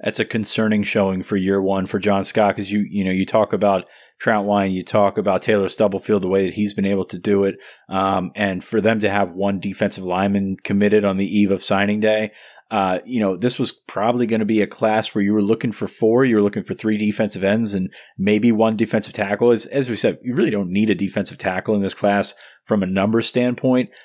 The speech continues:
but, you know, you wanna add a guy like Rooks to, to maybe get in there and build up and see how he can go.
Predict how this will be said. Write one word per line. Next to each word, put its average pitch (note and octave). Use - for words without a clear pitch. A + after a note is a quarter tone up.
but, G2+
you A#2
know, G2
you F#2+
wanna G#2
add G2+
a G2
guy G2
like F#2+
Rooks G2+
to, F2+
to F#2+
maybe G2
get G#2+
in G2
there G2+
and F2+
build G2+
up G2+
and F#2
see G2+
how F#2
he G2+
can G#2
go. F#2+